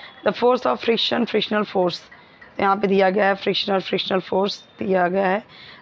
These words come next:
Magnetic force क्या है वो यहाँ पे बहुत ही ईजीली तरीके से दिया गया है, बहुत ही simple है, दो ही line का answer है। Why, यहाँ पे देखिए answer दिया गया है, machines are oil from time to time। थोड़ा सा ये, अ,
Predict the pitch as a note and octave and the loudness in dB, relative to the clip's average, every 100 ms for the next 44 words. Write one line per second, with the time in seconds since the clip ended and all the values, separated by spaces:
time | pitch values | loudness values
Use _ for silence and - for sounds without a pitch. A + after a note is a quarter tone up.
0 | - G#3 G#3 A#3+ - A3+ A3+ - G#3 G#3 | 0 2 2 0 0 0 0 2 2 4
1 | G3+ G3+ G#3 G3 G3 G3 F#3+ F#3+ G3 F#3+ | 4 4 2 2 2 0 2 2 2 0
2 | F3+ G3+ G3 F3+ F3+ F#3 F#3+ F3+ F#3 F#3 | 0 -2 2 2 0 0 0 4 4 4
3 | F#3 G#3 G3 G3+ F3+ G3 F#3+ F#3 F3+ F#3+ | 2 0 -2 -2 0 2 4 4 4 2
4 | F#3 F3+ F3+ F#3 F3+ F3+ F3+ F3+ - - | 2 2 2 0 0 2 2 2 -2 -18
5 | - - - - G#3 F#3+ F3+ F3+ G#3 G3+ | -20 -20 -8 2 4 4 4 2 2 0
6 | F#3+ G#3 F#3+ F3+ F#3 F#3 F3 F3 F3 G3 | 2 2 2 2 2 4 4 4 2 -2
7 | - - - - - - - - - - | -8 -20 -20 -20 -20 -20 -20 -20 -20 -20
8 | - - - - G3+ - B3 B3+ A#3+ A#3 | -20 -20 -14 -2 0 2 2 2 2 2
9 | - G3 G#3 - G#3+ G#3+ - G#3 G3 F#3 | 2 2 2 0 0 0 0 0 0 0
10 | G3 F#3+ F#3 A#3 - - - - - - | 0 2 2 -2 -10 -20 -20 -20 -4 0
11 | G3 G3+ G3 G3 G3 | 2 4 4 4 2